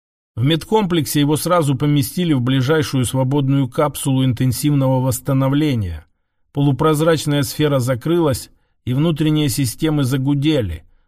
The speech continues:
наполняя пространство тихим биением сканеров – и переливами зеленовато-голубых потоков. На панели сразу же загорелись десятки предупреждений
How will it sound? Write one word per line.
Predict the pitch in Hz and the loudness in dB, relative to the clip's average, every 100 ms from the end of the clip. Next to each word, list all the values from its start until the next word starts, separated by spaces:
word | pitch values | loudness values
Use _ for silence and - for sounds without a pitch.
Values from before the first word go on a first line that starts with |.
| _ | _
наполняя | 127 123 143 147 143 135 | -4 0 2 2 2 0
пространство | 117 135 - 147 143 127 - 135 | 0 -2 -2 -2 -2 -2 -2 -2
тихим | 120 135 139 123 | -2 -2 0 0
биением | 123 131 139 135 127 | 0 0 2 0 0
сканеров – | - - 156 156 143 127 117 - _ - | -4 -4 -2 0 0 0 -2 -8 _ -6
и | 123 | -4
переливами | 110 156 156 170 170 143 135 | 2 4 4 4 2 2 2
зеленовато-голубых | 120 135 139 143 147 135 135 131 135 131 131 - | 2 2 2 2 2 0 0 0 2 2 0 0
потоков. | 139 120 131 101 87 82 _ _ | -2 0 -2 -4 -8 -18 _ _
На | - 120 | -6 -4
панели | 113 147 170 165 135 - - _ _ | 0 0 2 2 0 -4 -20 _ _
сразу | - 151 160 151 143 | -6 0 2 2 0
же | 139 | 0
загорелись | 127 135 143 147 143 113 | 0 0 0 2 2 0
десятки | 113 139 - 135 - 135 | 0 -2 0 -2 -2 -4
предупреждений | 135 127 127 123 135 117 135 147 131 110 - | -2 -2 -2 -2 -2 0 0 0 0 -2 -8